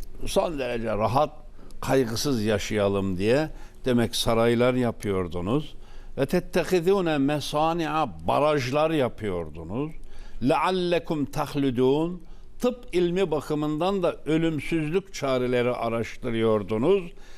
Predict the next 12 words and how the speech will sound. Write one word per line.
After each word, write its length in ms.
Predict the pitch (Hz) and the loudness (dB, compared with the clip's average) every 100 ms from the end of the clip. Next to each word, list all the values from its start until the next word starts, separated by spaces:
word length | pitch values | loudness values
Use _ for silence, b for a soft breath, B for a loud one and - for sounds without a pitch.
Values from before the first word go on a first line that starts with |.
| B - | B 0
"Ve 100 | 170 | 2
izâ 460 | 180 185 160 117 | 4 2 0 0
bedaştum, 760 | 160 175 208 - - 151 135 131 | 0 2 0 0 -2 -2 0 0
bedaştum 680 | 165 185 - - 139 127 | 2 0 0 -4 -2 -2
cebbârin", 920 | 107 139 113 131 135 127 151 151 110 - - b b b b b - - - | 0 -2 0 2 2 4 4 2 0 -6 -14 b b b b b -16 -12 -8
e, 320 | 62 53 52 - 110 | -4 -2 -4 -4 2
güçlü 440 | 175 - 190 220 | 2 2 2 0
askeri, 840 | - 151 - - 147 160 170 151 - - - - - | 0 -4 -4 -2 0 2 2 0 -6 -14 -12 -12 -12
e, 320 | - - 110 | -6 -4 0
imkanlara 640 | 143 127 143 135 135 143 147 | 2 2 2 0 2 2 2
da 140 | 127 | 0
sahiptiniz. 1120 | - 120 113 113 117 - 117 123 185 165 151 | -2 -2 -2 -2 -6 -4 2 4 4 2 -6